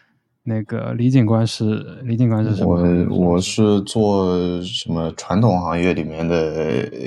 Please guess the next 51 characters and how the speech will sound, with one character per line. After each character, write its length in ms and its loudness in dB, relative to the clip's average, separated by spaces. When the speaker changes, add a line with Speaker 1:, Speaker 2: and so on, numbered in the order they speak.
Speaker 2:
innovative 760 0
的 260 -10
部 200 -14
分， 180 -10
这 160 -8
个 220 -2
以 140 -4
前 260 -6
是 420 0
海 160 -6
洋 160 0
工 140 2
程 260 -2
师， 280 -2
我 180 0
是 60 2
做 120 2
海 120 -2
洋 180 -4
工 140 0
程 180 -6
的 60 -6
嘛， 160 -6
以 100 -6
前 220 -6
是 180 -2
就 140 -2
是 160 -8
石 220 -4
油 100 2
天 180 0
然 160 2
气 240 -4
这 80 -8
种， 280 -4
就 200 -8
是 420 0
我 280 0
把 260 -4
海 220 0
里 120 2
的 140 -4
这 100 -4
个 120 -4
石 200 -6
油 160 -4
全 200 -12
部 80 -2
捞 180 2
出 160 -8
来， 220 -8